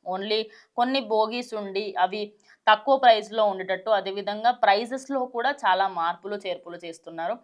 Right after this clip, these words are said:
ప్రైసెస్ కొన్ని కొన్ని వాటిలలో ఎక్కువగా ఉండొచ్చు, కొన్ని కొన్ని వాటిలో ఖచ్చితంగా తక్కువ చేస్తామంటూ కూడా అక్కడ గవర్నమెంట్ మాట్లాడుతూ ఉంది. And తెలంగాణ నుంచి అక్కడికి వెళ్ళే వాటికి సంబంధించిన ట్రైన్స్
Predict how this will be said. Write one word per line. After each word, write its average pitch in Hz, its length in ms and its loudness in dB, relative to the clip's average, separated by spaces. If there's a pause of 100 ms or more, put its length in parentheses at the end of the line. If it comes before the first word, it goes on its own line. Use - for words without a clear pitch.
(300)
ప్రైసెస్ 220 440 4
కొన్ని 233 240 -4
కొన్ని 240 220 -4
వాటిలలో 208 460 2
ఎక్కువగా 196 380 -6
ఉండొచ్చు, 196 320 -6
కొన్ని 190 200 -6
కొన్ని 185 200 -6
వాటిలో 180 280 0
ఖచ్చితంగా 185 480 -6
తక్కువ 170 300 -4
చేస్తామంటూ 175 640 -6
కూడా 175 120 -2
అక్కడ 165 140 -10 (100)
గవర్నమెంట్ 175 440 -8
మాట్లాడుతూ 185 520 -6
ఉంది. 208 140 -10 (440)
And 190 180 -4
తెలంగాణ 254 400 6 (140)
నుంచి 247 260 -8 (120)
అక్కడికి 220 400 -4
వెళ్ళే 196 320 0
వాటికి 185 340 0
సంబంధించిన 170 420 -12
ట్రైన్స్ 202 280 -6